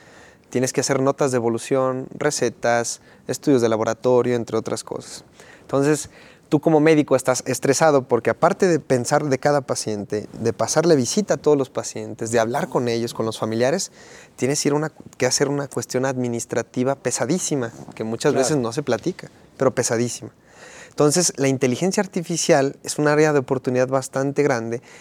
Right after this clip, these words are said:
Speaker 1: en la que nos puede ayudar a los médicos a eficientar esa parte administrativa y darnos mucho más tiempo tanto ayudar al paciente, tener esa interacción con el paciente, que es lo, el beneficio de que un ser humano esté con un ser humano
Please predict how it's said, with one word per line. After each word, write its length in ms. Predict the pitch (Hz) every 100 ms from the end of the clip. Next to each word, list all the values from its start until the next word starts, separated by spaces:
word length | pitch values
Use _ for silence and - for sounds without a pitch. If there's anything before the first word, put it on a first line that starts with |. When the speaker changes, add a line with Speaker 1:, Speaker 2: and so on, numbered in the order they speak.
| - -
Speaker 1:
en 100 | 123
la 120 | 131 123
que 120 | 135
nos 180 | 127 -
puede 220 | 147 180
ayudar 220 | 170 147
a 40 |
los 140 | 156 131
médicos 480 | 135 120 117 123 -
a 100 | 127
eficientar 800 | 123 127 - 120 113 131 151 156 -
esa 200 | - 135
parte 340 | 135 139 143
administrativa 800 | 127 120 117 120 113 135 131 - - - - - -
y 100 | 143
darnos 320 | 139 180 214
mucho 300 | 175 151 -
más 220 | 135 170 -
tiempo 440 | 123 113 113 113 - _ 117
tanto 240 | 117 117
ayudar 260 | 113 120 160
al 100 | 165
paciente, 680 | 131 - 110 104 117 127 -
tener 200 | 117 127
esa 140 | 151
interacción 560 | 151 127 110 - - 160
con 160 | 170 135
el 80 |
paciente, 460 | 117 117 127 110 104
que 100 | 113
es 60 | 110
lo, 120 | 120
el 340 | 117 113 117 110
beneficio 500 | 113 117 190 - 135
de 80 |
que 120 | 117 120
un 60 |
ser 120 | -
humano 240 | 127 123 131
esté 180 | - 127
con 160 | 123
un 80 | 123
ser 140 | 139
humano 380 | 120 113 110 131